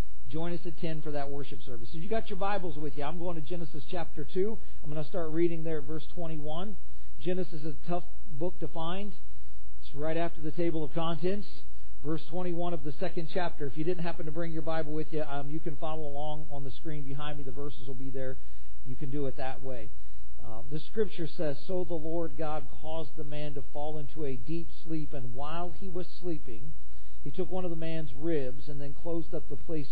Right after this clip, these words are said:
with flesh. And then the Lord God made a woman from the rib he had taken out of the man and brought her to the man. And the man said, 'This is now bone of my bones and flesh of my flesh. She shall be called a woman, for she was taken out of a man.'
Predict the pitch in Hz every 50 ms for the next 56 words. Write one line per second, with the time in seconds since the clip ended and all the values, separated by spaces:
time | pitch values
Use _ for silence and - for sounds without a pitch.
0 | - - 139 123 - - - 156 160 156 139 127 - - 117 131 135 151 151 151
1 | 147 147 139 139 143 139 135 - 151 135 135 131 131 135 135 135 131 120 120 131
2 | 151 160 160 151 131 120 - 135 127 127 127 127 113 139 151 143 135 131 135 131
3 | 123 - - 147 135 - 143 131 123 123 135 139 131 127 127 123 123 127 127 120
4 | 113 113 127 143 - - - - - - - - - - 131 123 117 127 139 147
5 | 151 143 - - - 135 127 - - - 143 131 123 127 123 135 139 131 120 -
6 | - - - - - - - - - - - - - - - 123 123 131 147 151
7 | 156 147 147 143 - - 107 - - - - - - - - - - - - -
8 | - - - - 143 135 - 135 120 143 143 131 127 120 120 131 131 127 120 113
9 | 120 120 120 117 - 147 151 151 139 127 120 113 - - 104 - - 135 131 127
10 | - - 117 - 107 110 113 - - 135 127 117 107 - - - - - - -
11 | - - - - - - - - - - 151 143 - - 135 123 127 123 - 151
12 | 139 131 123 120 110 117 147 156 151 139 123 117 120 - - - - - 135 123
13 | 120 113 - - 147 131 - - 123 123 123 120 117 113 113 117 120 120 117 110
14 | - - -